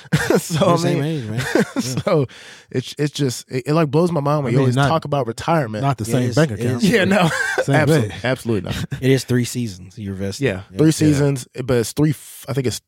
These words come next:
Speaker 1: uh, there's a certain amount of games you have to play.
Speaker 3: I, no,
Speaker 1: Or you have to
Speaker 3: I
Speaker 1: just,
Speaker 3: don't
Speaker 1: I think you just
Speaker 3: know.
Speaker 1: have to be on an active
Speaker 3: Yeah,
Speaker 1: roster.
Speaker 3: I think it's active roster.
Speaker 1: But it, yeah, I think it's, like, thirty-five hundred bucks.
Speaker 2: It's
Speaker 1: And
Speaker 2: just
Speaker 1: then
Speaker 2: once you
Speaker 1: every year you,
Speaker 2: it
Speaker 1: every, every year you, and then every year after that is,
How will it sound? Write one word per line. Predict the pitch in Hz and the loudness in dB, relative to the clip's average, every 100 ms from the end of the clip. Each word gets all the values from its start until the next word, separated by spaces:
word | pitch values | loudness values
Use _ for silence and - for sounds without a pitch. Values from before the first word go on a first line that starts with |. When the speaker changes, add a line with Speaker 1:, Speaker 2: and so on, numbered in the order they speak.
| - | -12
Speaker 1:
uh, | 110 - | -6 -2
there's | 120 | -2
a | |
certain | 110 156 147 | 0 2 2
amount | 117 | 2
of | 101 | 0
games | 101 107 107 - | -2 0 0 -2
you | |
have | 57 | -6
to | - | -8
play. | - - 52 107 _ _ _ _ _ _ - | -8 -8 -8 -10 _ _ _ _ _ _ -4
Speaker 3:
I, | 156 170 | -2 -2
no, | 131 151 | 0 2
Speaker 1:
Or | 147 160 | 4 6
you | |
have | 170 180 | 6 4
to | |
Speaker 3:
I | 185 | 2
Speaker 1:
just, | 208 | 2
Speaker 3:
don't | 170 | 2
Speaker 1:
I | |
think | 170 185 | 2 4
you | |
just | 190 | 4
Speaker 3:
know. | |
Speaker 1:
have | 190 | 4
to | 170 | 4
be | |
on | 151 | 4
an | 127 | 4
active | 147 143 120 | 2 2 2
Speaker 3:
Yeah, | 117 | 4
Speaker 1:
roster. | 113 107 - | 4 2 0
Speaker 3:
I | |
think | 156 | -2
it's | 120 107 | -2 -2
active | 104 - 87 | -4 -4 -10
roster. | 90 90 87 - - 87 - _ | -8 -8 -10 -16 -18 -18 -20 _
Speaker 1:
But | - 120 | -4 0
it, | 123 123 | 0 2
yeah, | 151 110 | 0 0
I | |
think | 160 | -2
it's, | 151 123 | -4 -4
like, | 110 | -2
thirty-five | 113 117 117 110 | -2 0 -2 -2
hundred | 113 101 | -4 -4
bucks. | 107 107 | -4 -2
Speaker 2:
It's | |
Speaker 1:
And | 156 | 0
Speaker 2:
just | 165 | 0
Speaker 1:
then | 131 | 0
Speaker 2:
once | 135 | -8
you | - | -6
Speaker 1:
every | 160 185 208 | -2 0 0
year | 170 170 | 2 2
you, | 175 170 | 2 2
Speaker 2:
it | 117 - | -2 0
Speaker 1:
every, | 151 170 165 _ _ _ - | 2 2 -2 _ _ _ -4
every | 147 165 180 | 0 2 2
year | 156 143 156 | 4 4 4
you, | 143 143 139 | 4 2 0
and | 131 | -2
then | 143 | 0
every | 143 139 127 | 0 2 2
year | 135 135 | 2 2
after | 117 131 - | 2 0 0
that | 107 92 98 | -2 0 0
is, | 101 104 | -2 -6